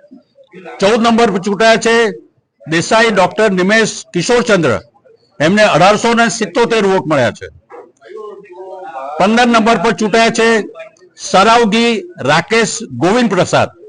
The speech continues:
એમને અઢારસો ને સડસઠ વોટ મળ્યા છે. સોળ નંબર પર ચૂંટાયા છે પટેલ હિતેન્દ્ર દુર્લભભાઈ,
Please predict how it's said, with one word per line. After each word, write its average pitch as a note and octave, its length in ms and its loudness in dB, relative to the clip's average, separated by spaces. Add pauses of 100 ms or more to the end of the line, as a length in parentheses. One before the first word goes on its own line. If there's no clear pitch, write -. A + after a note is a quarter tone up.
(500)
એમને G#3 300 2
અઢારસો G3 480 2
ને G#3 160 2
સડસઠ F#3 420 0
વોટ F#3+ 240 0
મળ્યા C#3+ 240 2
છે. F#2+ 160 -14 (1120)
સોળ A3 260 2
નંબર A3+ 280 2
પર A3 120 0
ચૂંટાયા G#3+ 360 0
છે A3+ 360 0 (440)
પટેલ G#3+ 360 0
હિતેન્દ્ર G#3+ 460 0 (460)
દુર્લભભાઈ, F3 480 2